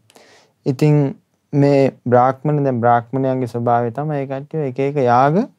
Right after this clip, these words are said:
කරනවා. ඉතින් මේ බ්‍රාහ්මණයා මේ යාගයේ විදිහට තෝරාගෙන හිටියේ මහා භයානක මිත්‍යා දෘෂ්ටියක්. ඒ තමයි මෙයා මේ යාගයක් දෙනවා කියලා,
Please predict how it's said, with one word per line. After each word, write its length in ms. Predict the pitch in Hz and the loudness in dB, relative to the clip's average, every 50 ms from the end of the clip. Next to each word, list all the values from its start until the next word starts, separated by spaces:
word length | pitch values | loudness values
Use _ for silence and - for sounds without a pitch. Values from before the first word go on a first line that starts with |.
| _ _ _ _ _ _ _ | _ _ _ _ _ _ _
කරනවා. 460 | - 135 131 127 120 113 110 101 - - - _ _ _ _ _ _ _ _ _ _ _ _ _ _ _ _ _ _ _ _ _ - - _ _ _ _ _ _ - | 0 2 2 2 2 -2 -4 -6 -8 -14 -20 _ _ _ _ _ _ _ _ _ _ _ _ _ _ _ _ _ _ _ _ _ -20 -20 _ _ _ _ _ _ -2
ඉතින් 180 | 143 139 143 | 0 2 2
මේ 180 | 143 143 143 139 | 4 4 4 4
බ්‍රාහ්මණයා 640 | 127 135 131 135 135 135 - - 160 165 165 160 156 | 4 4 4 4 2 0 -2 -2 0 0 2 0 0
මේ 160 | 151 143 135 | 0 2 2
යාගයේ 460 | 127 120 120 123 127 131 135 143 139 139 | 4 4 4 4 2 2 2 0 0 0
විදිහට 400 | 139 135 135 139 131 135 131 - | 0 -2 -4 -6 -6 -6 -8 -4
තෝරාගෙන 520 | 120 120 123 123 123 123 127 123 127 123 | -2 -2 0 2 2 0 0 0 -2 -4
හිටියේ 380 | 127 123 123 - 156 165 165 147 | -6 -8 -8 -8 -6 -6 -4 -4
මහා 340 | 127 110 107 113 131 135 139 139 | -4 -4 -6 -6 -6 -6 -6 -4
භයානක 560 | 127 113 113 120 120 123 127 135 135 151 185 240 269 - _ _ _ _ _ _ _ | -2 0 0 0 0 0 -2 -4 -6 -4 -6 -6 -6 -10 _ _ _ _ _ _ _
මිත්‍යා 440 | 131 127 120 120 - - 127 127 120 | -6 -6 -6 -6 -8 -6 -6 -4 -4
දෘෂ්ටියක්. 480 | 117 117 113 - _ 110 104 101 104 - - - _ _ _ _ _ _ _ _ _ _ _ _ _ _ _ 127 | -6 -8 -12 -12 _ -10 -10 -10 -10 -16 -20 -20 _ _ _ _ _ _ _ _ _ _ _ _ _ _ _ -2
ඒ 120 | 131 131 | -2 0
තමයි 420 | 123 131 123 123 117 117 113 113 113 113 - _ _ _ - - - _ _ _ - | 0 0 0 2 0 0 0 -2 -4 -6 -12 _ _ _ -20 -20 -20 _ _ _ 0
මෙයා 340 | 123 127 135 143 147 147 143 | 2 4 4 6 4 4 4
මේ 220 | 139 135 131 123 | 4 4 4 4
යාගයක් 600 | 123 120 120 127 135 135 139 143 147 143 131 135 - | 6 6 6 4 4 2 2 0 0 0 0 -4 -6
දෙනවා 400 | 120 120 123 127 127 123 123 117 | -2 -2 0 2 2 0 0 -2
කියලා, 400 | 110 - 113 107 98 98 92 | -2 -2 -2 -2 -2 -4 -8